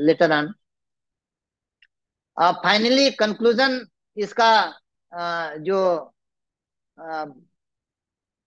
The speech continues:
अगर इसको देखें तो decentralized government for better future।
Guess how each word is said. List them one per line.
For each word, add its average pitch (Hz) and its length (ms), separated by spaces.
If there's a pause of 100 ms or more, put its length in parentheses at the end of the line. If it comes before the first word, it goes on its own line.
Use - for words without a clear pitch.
(880)
अगर 175 240
इसको 185 220
देखें 190 540 (420)
तो 190 380 (180)
decentralized 190 720
government 208 580 (380)
for 185 180
better 202 280
future। 143 440